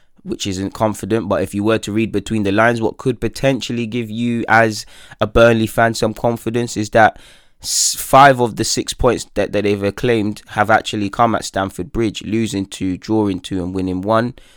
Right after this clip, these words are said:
Um, Burnley, sadly, though, are currently on a run of three consecutive Premier League defeats, the ninth time since the start of last season that they've endured such a run, um, which is quite crazy, people. Burnley have collected just one point in the Premier League this season against teams in the top half of the division,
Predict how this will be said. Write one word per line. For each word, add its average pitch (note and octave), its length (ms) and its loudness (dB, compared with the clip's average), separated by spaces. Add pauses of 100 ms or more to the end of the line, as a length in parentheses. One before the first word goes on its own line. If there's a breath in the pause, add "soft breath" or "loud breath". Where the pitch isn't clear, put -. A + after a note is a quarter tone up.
(160 soft breath)
Um, F2+ 460 0
Burnley, A2+ 360 4
sadly, G#2+ 440 2
though, G2 180 2
are G2 60 4
currently G#2 340 -2
on G#2 120 0
a F#2+ 40 -2
run G#2 220 0
of G2 80 -6
three A2 300 -6
consecutive - 800 -10
Premier F#2+ 300 -2
League F#2+ 280 -6
defeats, - 520 -8 (340 loud breath)
the - 100 -6
ninth A2 460 0
time A2 320 2
since - 300 -8
the - 100 -12
start G#2+ 400 2
of F#2 80 -8
last G2+ 320 0
season F2+ 380 -6
that - 140 -10
they've E2+ 200 -10
endured G2 400 -4
such - 300 -2
a G#2 80 -4
run, A#2 320 0 (440 soft breath)
um, D#2+ 180 -6
which - 200 -10
is E2 80 -10
quite F2+ 320 -4
crazy, G#2 420 -2
people. A#2 520 -6 (400 soft breath)
Burnley A#2 300 6
have G#2+ 120 0
collected A2+ 400 -2
just G2+ 220 -6
one G#2+ 220 2
point B2+ 280 0
in G#2 140 -2
the G2+ 80 -2
Premier G#2+ 320 -4
League A2+ 240 -6
this G2 160 -6
season G2 340 -4
against F#2+ 380 -4
teams A2 320 -2
in G2+ 160 -2
the F2 80 -4
top - 440 -2
half - 480 4
of G2+ 140 -6
the F2+ 100 -4
division, G#2+ 640 -2